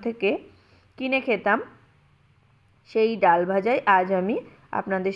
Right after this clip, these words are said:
সঙ্গেই শেয়ার করছি। এবার এই ডাল ভাজাটা একদম দোকানের মতো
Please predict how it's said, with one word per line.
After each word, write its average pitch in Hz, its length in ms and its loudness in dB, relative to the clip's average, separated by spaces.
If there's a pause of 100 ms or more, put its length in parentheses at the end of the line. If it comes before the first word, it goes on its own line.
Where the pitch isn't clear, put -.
সঙ্গেই 226 400 -2
শেয়ার 170 300 4
করছি। 160 380 -6 (400)
এবার 294 320 4
এই 220 160 8
ডাল 196 300 6
ভাজাটা 233 420 2 (280)
একদম 220 320 -2 (120)
দোকানের 214 500 2
মতো 247 240 -2